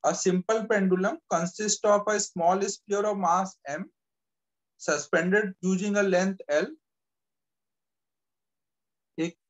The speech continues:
L length का यूज़ करके एक pendulum को हमने suspend किया है। Charge Q is given to the sphere and electric field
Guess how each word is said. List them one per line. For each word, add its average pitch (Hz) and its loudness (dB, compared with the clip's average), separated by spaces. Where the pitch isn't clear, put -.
L 185 2
length 190 2
का 196 -2
यूज़ 185 -2
करके 196 -2
एक 208 -8
pendulum 175 -2
को 185 0
हमने 180 -4
suspend 135 -4
किया - -6
है। - -10
Charge 175 4
Q 208 -4
is 196 -4
given 190 4
to 185 2
the 185 4
sphere 196 2
and 208 0
electric 175 -4
field 185 -4